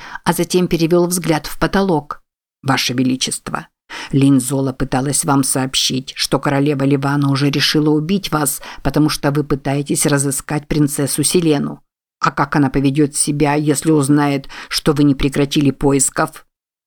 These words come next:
«Это ничего не значит. Она уже замыслила убить меня. Так что еще она может придумать?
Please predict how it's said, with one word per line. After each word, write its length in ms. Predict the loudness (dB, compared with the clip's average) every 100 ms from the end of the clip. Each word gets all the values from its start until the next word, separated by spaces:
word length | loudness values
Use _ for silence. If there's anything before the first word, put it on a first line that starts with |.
| _ _
«Это 240 | -4 0 4
ничего 480 | 4 4 0 0 0
не 120 | 0
значит. 640 | 2 0 0 -6 -10 _ _ -12 -2
Она 260 | 2 4 4
уже 180 | 4 2
замыслила 600 | 2 2 2 0 2 4
убить 360 | 4 2 2
меня. 380 | 2 2 0 -8 _ _ _
Так 140 | -2 -2
что 200 | 2 2
еще 380 | 4 2 2
она 200 | 2 4
может 320 | 4 4 0 0
придумать? 640 | 2 4 2 0 -8